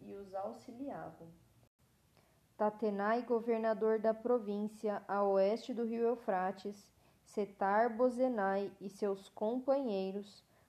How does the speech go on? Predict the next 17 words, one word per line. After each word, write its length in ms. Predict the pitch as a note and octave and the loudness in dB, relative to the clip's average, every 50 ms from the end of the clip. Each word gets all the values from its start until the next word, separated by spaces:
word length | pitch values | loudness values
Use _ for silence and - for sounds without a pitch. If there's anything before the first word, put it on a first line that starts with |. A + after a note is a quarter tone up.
| _ _ | _ _
foram 360 | _ - G#3 A3 A#3 B3+ B3+ | _ 2 4 4 4 6 4
a 80 | B3+ B3+ | 4 4
Jerusalém 720 | A#3+ B3+ B3 A#3+ A#3+ A#3+ A#3 B3+ C4 B3+ G#3+ G3 G3 G3 | 4 4 4 4 4 4 4 4 4 4 2 0 0 -2
e 60 | G3 | -4
perguntaram: 840 | G3 G3 G3+ G3 G3 G3 G3+ G#3 G#3 - F#3+ F#3 G3 F#3+ F3 D#3+ E3 E3 - - _ - - - _ _ _ _ _ _ _ _ _ _ _ - - _ _ _ _ _ _ | -2 0 0 0 0 0 -2 -4 -2 0 2 2 2 2 0 -4 -8 -12 -16 -18 _ -12 -12 -12 _ _ _ _ _ _ _ _ _ _ _ -20 -20 _ _ _ _ _ _
"Quem 320 | _ - G4+ F4+ D4+ B3+ B3 | _ -2 0 2 2 2 2
lhes 240 | A3 A3+ A3+ G#3+ G3+ | 2 0 -4 -2 2
deu 200 | G#3+ A3+ G#3+ G#3+ | 4 4 4 4
permissão 680 | A3 - A3+ G#3+ G#3+ G#3+ A3 G#3+ - - G#3+ G#3 G#3+ | 4 4 4 4 4 2 0 -2 0 0 0 0 2
para 220 | G#3+ A3+ G#3+ G#3 G#3+ | 4 4 6 6 6
reconstruir 920 | G#3+ G#3 G#3 G#3 A3+ G#3+ G#3+ G#3+ G#3+ - A#3 G#3+ G#3 G#3 G#3 G#3+ G#3+ G#3+ | 4 2 0 0 0 0 0 -2 -2 -4 -2 0 0 2 2 4 4 6
este 340 | G3+ G3+ G3+ - - A3 | 4 4 2 -4 -8 -10
templo 560 | G#3+ - - - A3 A3+ C4 C#4+ C4+ - C#4+ C#4 | -10 -8 -2 0 0 2 0 -2 -2 -2 -2 0
e 180 | C4+ B3+ B3+ | 0 2 4
restaurar 680 | B3+ B3 A#3 A#3 A#3+ - A#3 A3 G#3+ G3+ G3 F#3 F#3 F3+ | 6 6 6 4 4 4 6 6 6 6 6 6 6 6
esta 300 | F#3 F#3+ F#3+ F#3+ - G3 | 4 0 0 -2 -2 -2
estrutura?" 760 | G3 F#3+ F#3+ - F#3+ F#3+ F#3+ F#3+ - F#3 E3+ E3+ E3+ F3 F3 | -2 -2 -4 -4 -4 -4 -4 -6 -6 -6 -4 -4 -4 -6 -8